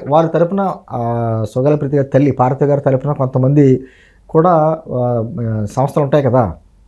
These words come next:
ఆ సంస్థలు కూడా చాలా పోరాటం చేసినాయి. నేను అంటుంది,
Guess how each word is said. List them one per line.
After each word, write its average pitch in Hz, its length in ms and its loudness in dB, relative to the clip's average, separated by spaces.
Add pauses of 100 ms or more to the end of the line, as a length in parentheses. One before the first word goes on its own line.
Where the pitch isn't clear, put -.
(260)
ఆ 135 140 2
సంస్థలు 156 400 0
కూడా 170 380 0 (340)
చాలా 208 100 0
పోరాటం 202 400 0 (100)
చేసినాయి. 175 280 -6 (800)
నేను 170 140 4
అంటుంది, 254 640 0